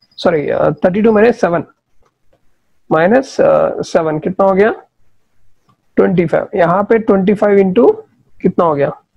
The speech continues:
ट्वेंटी फ़ाइव into four thousand, right? into फ़ोर थाउजेंड कितना हो गया, वन लाख,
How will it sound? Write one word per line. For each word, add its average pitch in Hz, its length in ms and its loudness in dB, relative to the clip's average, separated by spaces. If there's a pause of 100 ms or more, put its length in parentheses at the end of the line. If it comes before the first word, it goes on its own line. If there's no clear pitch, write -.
(760)
ट्वेंटी 196 200 2
फ़ाइव 214 280 4
into 277 220 2 (1160)
four 190 160 0
thousand, 156 380 0
right? 302 200 0 (3250)
into 202 220 2
फ़ोर 190 240 0
थाउजेंड 156 400 -2
कितना 190 220 0
हो 202 120 2
गया, 214 320 0 (1300)
वन 170 220 0
लाख, - 320 -6